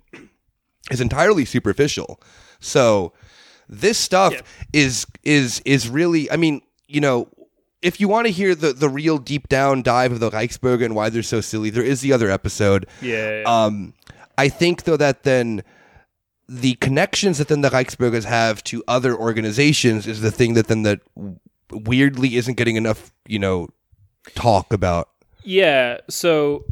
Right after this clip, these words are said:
Speaker 2: I think we can lead into the conversations on, like, our takes on this and stuff. I mean,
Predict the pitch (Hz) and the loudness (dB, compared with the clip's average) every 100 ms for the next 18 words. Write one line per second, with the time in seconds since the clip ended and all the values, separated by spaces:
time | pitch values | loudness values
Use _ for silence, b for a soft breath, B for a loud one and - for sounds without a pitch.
0 | - 143 208 165 160 156 139 135 135 127 | -4 0 0 -2 -4 -4 -6 -4 -2 -2
1 | 123 123 127 120 117 120 113 123 117 110 | -4 -6 -6 -6 -2 -2 -2 -6 -4 -4
2 | 104 104 - - 123 110 107 - 113 110 | 0 -2 -4 -6 0 0 0 0 0 0
3 | 117 110 107 - 110 - 107 101 107 | -4 -4 -4 -4 -6 -2 -2 -2 -8